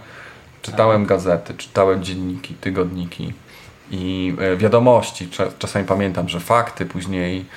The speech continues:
Speaker 2: No.
Speaker 1: e, wiadomości na jedynce. I byłem na bieżąco z tym wszystkim. I nagle przychodzi Tim Ferriss i mówi: To jest bez sensu, to jest marnowanie czasu. Jak, w czym ci pomoże informacja, że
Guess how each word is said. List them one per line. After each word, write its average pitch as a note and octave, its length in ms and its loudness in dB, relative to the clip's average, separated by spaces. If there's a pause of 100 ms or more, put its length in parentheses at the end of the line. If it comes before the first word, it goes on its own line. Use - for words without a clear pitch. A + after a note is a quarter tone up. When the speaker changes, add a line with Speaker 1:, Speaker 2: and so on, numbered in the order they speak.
(200)
Speaker 2:
No. C3 140 -6
Speaker 1:
e, F2 340 0 (280)
wiadomości F#2 440 -2
na G2+ 80 2
jedynce. G#2+ 540 2 (1300)
I G#2 80 -4
byłem C3+ 480 4
na D#3 80 6
bieżąco C#3+ 420 4
z - 60 -14
tym F#2+ 120 -6
wszystkim. - 440 -10
I F#2+ 80 -2
nagle C3 380 6
przychodzi A#2+ 420 -2
Tim A#2 160 -2
Ferriss G2 560 -2
i G#2+ 40 -2
mówi: G#2+ 420 0 (160)
To A2 100 -4
jest - 360 -4 (120)
bez B2 280 0
sensu, - 500 -2
to - 80 -6
jest - 120 -8
marnowanie B2 480 2
czasu. - 380 -6 (840)
Jak, F2+ 160 4 (540)
w - 100 -18
czym G3+ 180 0
ci F#3+ 100 -4
pomoże B2 360 4
informacja, A2 680 2
że G2 440 4